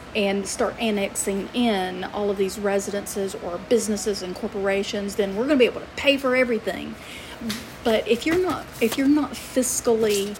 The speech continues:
sound, when you start expanding your borders, you're not going to magically become fiscally sound,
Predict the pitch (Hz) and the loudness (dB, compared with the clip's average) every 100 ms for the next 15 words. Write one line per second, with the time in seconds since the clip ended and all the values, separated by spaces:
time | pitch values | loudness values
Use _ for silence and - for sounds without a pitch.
0 | - - - 196 202 208 240 262 285 - | -4 0 4 4 4 2 2 2 2 -6
1 | - - - - - - - - - 220 | -16 -16 -16 -16 -16 -16 -16 -12 -4 4
2 | 220 208 247 - 247 233 208 - - 208 | 4 6 4 2 2 2 0 -2 -2 0
3 | 208 220 233 233 208 247 262 294 302 302 | 2 2 2 2 0 0 -2 -2 -6 -4
4 | - - - - - - - - 208 254 | -6 -6 -8 -8 -8 -10 -14 -6 4 6
5 | 254 247 247 247 240 220 214 214 208 214 | 6 4 2 2 2 2 2 2 2 -2
6 | - 190 185 202 - - 233 202 196 - | 0 -2 0 -2 -2 -2 0 0 -2 4
7 | 208 - - 185 185 - 185 180 | 4 4 -4 -6 -4 -4 -4 -4